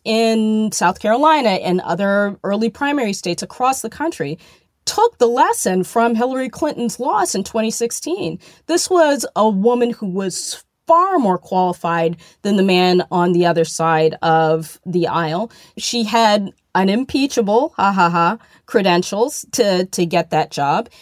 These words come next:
And white voters said no. And so why would that same electorate that turned down Hillary Clinton, who on top of all of her qualifications and her political pedigree and her name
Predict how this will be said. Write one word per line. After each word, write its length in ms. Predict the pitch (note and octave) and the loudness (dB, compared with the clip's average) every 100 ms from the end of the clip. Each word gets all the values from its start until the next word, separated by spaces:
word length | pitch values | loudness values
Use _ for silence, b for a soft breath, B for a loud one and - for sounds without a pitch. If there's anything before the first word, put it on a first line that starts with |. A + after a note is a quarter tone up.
| B | B
And 220 | B3 B3+ G3 | 0 2 2
white 220 | G3+ A#3 | 2 0
voters 600 | G3 A3 C4 D4 - - | 0 2 2 -2 -4 -8
said 340 | - - B3 C#4 | -8 0 0 2
no. 480 | C#4 G4+ - - - _ | 0 -2 -4 -10 -20 _
And 160 | - A3+ | -2 0
so 200 | - C4+ | 0 0
why 640 | A#3+ F#3 F#3 A#3 C4 C#4+ | 0 0 2 4 4 2
would 500 | C4+ G#3 A3+ G#3 F#3 | 0 0 2 2 2
that 240 | E3 E3+ - | -2 -4 -4
same 300 | - G#3+ A3+ | -2 -2 0
electorate 680 | F3+ F#3+ G3 - D3+ C3+ - | 2 0 0 -2 -4 -4 0
that 260 | E3+ E3+ - | 2 2 0
turned 400 | - G#3+ G#3 E3+ | -2 2 2 2
down 320 | F3+ G3+ F3 | 2 4 2
Hillary 380 | E3+ E3+ E3 D#3 | 0 0 0 -2
Clinton, 480 | - F3+ F3 D3+ | -4 -2 0 -2
who 240 | F3 E3 E3+ | -2 0 2
on 160 | F3 | 2
top 320 | F3+ F3+ G3+ G3 | 0 0 0 0
of 120 | F3+ | 0
all 220 | E3+ F3+ | 2 2
of 100 | E3 | 2
her 100 | F3 | -2
qualifications 1080 | D3+ D#3+ E3 D#3 - - E3+ F3+ C#3+ D3+ - B B B | -4 0 2 0 -2 0 0 0 -2 -4 -6 B B B
and 300 | F#3+ G3 G3+ | 0 2 2
her 120 | F3+ | 0
political 520 | F3 F#3 F3+ F#3 E3+ | -2 2 0 2 0
pedigree 520 | D#3 E3 E3+ D#3 E3 F#3 | 0 0 0 0 2 4
and 160 | E3+ | 2
her 160 | F#3 G3+ | 0 0
name 580 | E3+ D#3+ E3 G3 A3+ | 2 2 2 2 2